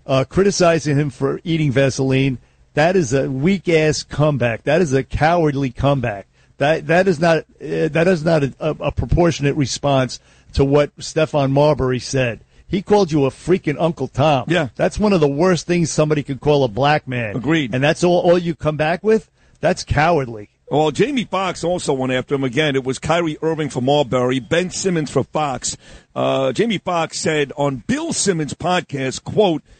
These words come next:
Speaker 2: "It is completely unfair. Ben Simmons has a family. This man has people that love him, and this man just plays basketball. But to be dragged through the mud like this is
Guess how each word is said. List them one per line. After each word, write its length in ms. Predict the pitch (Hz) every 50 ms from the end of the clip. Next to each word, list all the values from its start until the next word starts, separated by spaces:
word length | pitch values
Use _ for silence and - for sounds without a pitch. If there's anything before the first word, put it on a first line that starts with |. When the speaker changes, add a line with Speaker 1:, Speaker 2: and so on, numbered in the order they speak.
| _ _ _ -
Speaker 2:
"It 80 | 160 170
is 100 | 165 -
completely 520 | - 165 - - - 247 294 - - -
unfair. 500 | 170 165 147 - - 180 180 175 165 156
Ben 260 | 123 98 - 165 170 160
Simmons 340 | - - 190 180 175 156 -
has 180 | 143 139 101
a 80 | 131 127
family. 500 | - - 180 180 220 240 208 170 156 151
This 240 | 135 151 135 - -
man 220 | 156 156 156 143
has 180 | 139 135 131 -
people 320 | - 156 185 175 165 156
that 200 | 123 139 139 127
love 280 | 127 139 170 190 190 139
him, 260 | 143 151 147 143 123 - _ - _ _
and 140 | - 143 156
this 180 | 202 202 - -
man 200 | 214 190 190 175
just 180 | - 170 147 -
plays 300 | - 170 160 156 131 -
basketball. 640 | - 175 170 180 180 - - 165 - - 139 139 135
But 160 | 120 147 135
to 80 | - 151
be 160 | 139 151 151
dragged 520 | 127 101 - 143 175 190 220 262 269 -
through 140 | - 180 175
the 120 | 156 156 143
mud 300 | 139 143 175 190 180 139
like 180 | 151 151 147 -
this 220 | 151 151 - -
is 120 | 135 107